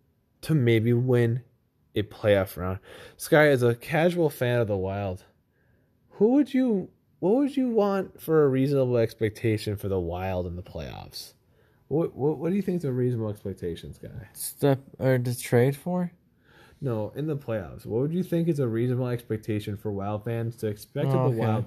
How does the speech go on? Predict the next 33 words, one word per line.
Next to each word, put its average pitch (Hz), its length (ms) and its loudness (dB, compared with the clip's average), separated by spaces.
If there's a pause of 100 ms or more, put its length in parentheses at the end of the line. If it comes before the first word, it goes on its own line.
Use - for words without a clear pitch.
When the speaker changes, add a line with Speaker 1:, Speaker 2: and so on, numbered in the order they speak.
(120)
Speaker 1:
if 123 100 -8
they 143 120 0
make 139 180 0
the 127 80 -4
playoffs? 85 460 -8 (140)
Should 185 180 2
they 208 120 6
expect 208 420 -2
a 139 40 -10
s-, - 160 -14
Speaker 2:
If 147 260 0
Speaker 1:
a, 165 40 2
Speaker 2:
we 170 60 6
Speaker 1:
a 165 40 4
Speaker 2:
make 165 200 4
the 175 100 0
Speaker 1:
ring? 139 80 0
Speaker 2:
playoffs, 135 680 0
if 135 220 -4
we 143 120 0
make 147 240 -2
the 139 60 -12
playoffs, 131 420 -4
we 135 80 -4
should 127 200 -12
be 123 120 -4
very 120 520 2
satisfied 123 800 -2
with 120 220 -4
advancing 113 720 -2
one 113 220 -4
round. 110 440 -2 (100)
Speaker 1:
Mm-hmm. 107 300 -4